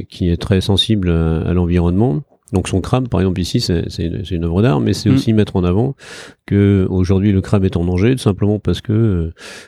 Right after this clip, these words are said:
Speaker 1: les mers s'acidifient et, euh, les carapaces aujourd'hui deviennent de plus en plus molles. Donc voilà, c'est,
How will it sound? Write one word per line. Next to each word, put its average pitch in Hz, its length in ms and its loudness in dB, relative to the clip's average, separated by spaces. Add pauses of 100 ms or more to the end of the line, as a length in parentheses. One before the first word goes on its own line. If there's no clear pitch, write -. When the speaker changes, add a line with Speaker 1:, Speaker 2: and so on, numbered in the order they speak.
(100)
Speaker 1:
les 92 100 0
mers 98 220 2
s'acidifient 110 760 0
et, 101 460 2
euh, 85 320 0
les 92 100 -4
carapaces 95 600 0
aujourd'hui 95 340 0
deviennent 90 180 -2
de 90 80 -2
plus 95 220 0
en 90 40 0
plus 95 140 -2
molles. 120 300 2
Donc 101 160 0
voilà, 92 180 2
c'est, - 380 -4